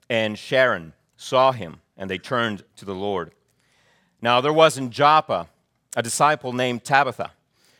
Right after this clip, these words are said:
which translated means Dorcas. She was full of good works and acts of charity. In those days she became ill and died.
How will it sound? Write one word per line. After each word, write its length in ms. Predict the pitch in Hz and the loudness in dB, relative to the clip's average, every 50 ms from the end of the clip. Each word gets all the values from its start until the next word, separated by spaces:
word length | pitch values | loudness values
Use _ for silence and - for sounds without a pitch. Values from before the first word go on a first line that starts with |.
| _ _ | _ _
which 340 | 127 131 131 131 - - - | 0 0 0 0 -6 -14 -4
translated 640 | - 160 151 160 175 139 - 139 135 131 135 139 123 | 0 2 2 2 2 -2 -2 0 0 0 0 -2 -4
means 360 | 120 120 120 117 113 - 104 | -6 -6 -4 -6 -6 -8 -12
Dorcas. 760 | 101 - 120 123 123 117 - 87 - - - - - - _ _ _ _ _ _ _ | -8 -4 -4 -4 -4 -4 -8 -12 -12 -12 -20 -20 -20 -20 _ _ _ _ _ _ _
She 140 | _ - 123 | _ -14 -12
was 140 | 110 107 - | -12 -12 -12
full 340 | - - 143 139 139 139 127 | -8 -4 -2 -2 -2 -2 -4
of 180 | 113 104 98 | -6 -8 -4
good 160 | 98 127 135 | -4 -4 -4
works 600 | 110 113 117 131 123 120 113 - - - - - _ | -4 -4 -2 0 0 0 -2 -6 -14 -14 -16 -14 _
and 100 | 113 107 107 | -10 -6 -2
acts 340 | 113 113 117 117 - - - | 0 0 0 -2 -4 -10 -16
of 120 | 120 98 | -16 -14
charity. 480 | - - 131 117 117 113 101 90 80 78 _ _ _ _ _ _ _ _ _ _ - - _ _ | -10 -4 -2 -2 -2 -2 -4 -6 -10 -16 _ _ _ _ _ _ _ _ _ _ -20 -20 _ _
In 60 | 120 | -2
those 220 | 120 139 147 120 | -2 -2 -2 0
days 440 | 117 147 147 156 151 156 143 - - - | 2 2 2 4 2 0 -4 -8 -12 -14
she 160 | - - 139 | -10 -10 -10
became 320 | 131 123 - 151 131 127 - | -8 -6 -4 -4 -4 -4 -4
ill 420 | - 139 139 139 131 123 117 117 - | -4 -2 0 0 0 0 -2 -4 -4
and 260 | 123 117 113 113 113 - - | -2 -2 -2 -2 -4 -8 -12
died. 500 | 107 110 113 110 117 113 101 90 80 80 | -4 -2 0 0 0 0 -2 -4 -8 -12